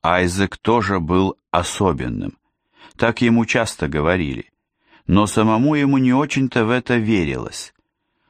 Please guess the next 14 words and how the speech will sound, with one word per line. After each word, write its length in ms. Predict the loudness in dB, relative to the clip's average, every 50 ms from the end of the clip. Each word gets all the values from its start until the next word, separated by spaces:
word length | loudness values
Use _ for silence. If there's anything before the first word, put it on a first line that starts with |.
| _
Он 200 | _ 0 2 2
не 120 | 2 0 0
чувствовал 580 | 0 -2 -2 -2 -2 -2 0 2 4 2 2
себя 320 | 0 -2 -2 0 2 2 0
каким-то 600 | 2 0 -2 0 2 0 0 2 2 2 2 2
особенным. 720 | 0 0 -2 -2 -2 0 -2 -4 -4 -2 -4 -4 -6 -6 _ _ _ _ _ _ _ _
Скорее 440 | _ -4 -2 2 2 4 4 4 2
наоборот, 600 | 2 2 2 0 0 0 0 0 0 -2 -2 -4 _ _ -20 -20 -20 -20 _
самым 480 | -16 -2 0 0 2 4 2 2 2
что 240 | 0 -2 _ 2 2
ни 120 | 4 4 2
на 140 | 2 0
есть 440 | 0 0 0 -2 -2 -4 -8 -14 -18 -4
обыкновенным. 1080 | _ 0 0 0 -2 0 2 2 2 4 2 0 -2 -2 -2 -2 -4 -4 -6 -6 -8 -10